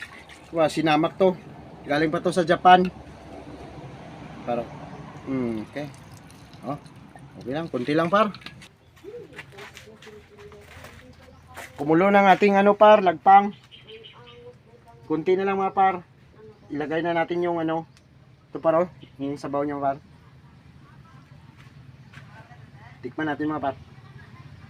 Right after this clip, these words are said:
Gusto niyo, mga par. Lagay natin yung malunggay, mga par. Ito, malunggay.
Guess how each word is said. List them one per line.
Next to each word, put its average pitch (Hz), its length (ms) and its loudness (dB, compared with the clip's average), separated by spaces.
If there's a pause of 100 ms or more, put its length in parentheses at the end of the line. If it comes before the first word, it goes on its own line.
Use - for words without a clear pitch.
(3000)
Gusto - 160 -10
niyo, 135 160 -4
mga 151 80 -6
par. 214 240 2 (880)
Lagay 151 240 -8
natin 175 240 -14
yung 170 160 -12
malunggay, 160 320 -10
mga 160 160 -10
par. 160 240 -6 (880)
Ito, 139 80 -4
malunggay. 123 400 -4